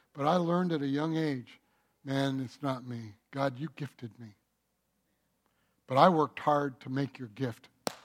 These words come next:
good." And that's what we do. God gifted you. He's called you to be an intercessor,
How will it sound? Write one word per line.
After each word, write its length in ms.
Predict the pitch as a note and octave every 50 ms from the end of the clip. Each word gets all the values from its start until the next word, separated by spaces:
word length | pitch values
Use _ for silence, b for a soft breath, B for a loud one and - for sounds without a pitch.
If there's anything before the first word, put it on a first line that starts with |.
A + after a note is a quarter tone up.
| - -
good." 320 | C#3+ C3+ A#2 G#2+ - - _ _ _ _ _ _ _ _ _ _ _ _ _ _ _ _ _ _ _ _ _ _
And 100 | - A2
that's 260 | - D3+ D#3+ - - -
what 120 | F#3+ C4+
we 120 | G#3 F3+
do. 300 | E3 - F#3+ F3+ D3+ B2 - _ _ _ _ _ _ _ _ _ _ _ _ _
God 320 | - - E3+ E3 D#3 C3 A#2+
gifted 440 | F#3 F#3 E3+ - - D#3+ C#3+ B2+ -
you. 180 | C#3 C3 A#2 G#2 _ _ _ _ _ _ _
He's 260 | - F3 E3+ D3+ -
called 400 | - - - F#3 G3 A3+ B3 G3
you 100 | B3+ B3
to 80 | G#3+ A3
be 160 | F3+ A3 G3+
an 120 | F#3+ F#3
intercessor, 800 | F3+ F3 E3+ D#3 - - - F3+ D#3 - - - C#3 A#2+ G#2+ -